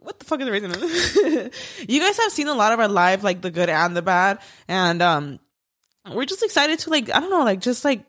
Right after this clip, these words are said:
you know, kinda, like, I don't know, just, like,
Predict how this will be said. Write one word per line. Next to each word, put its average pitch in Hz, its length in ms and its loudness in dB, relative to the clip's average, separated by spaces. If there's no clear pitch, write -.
you 202 100 -6
know, 190 380 0
kinda, 285 240 2
like, 370 340 0
I 214 80 -4
don't 302 140 -4
know, 302 200 2
just, 202 220 -4
like, 202 140 -2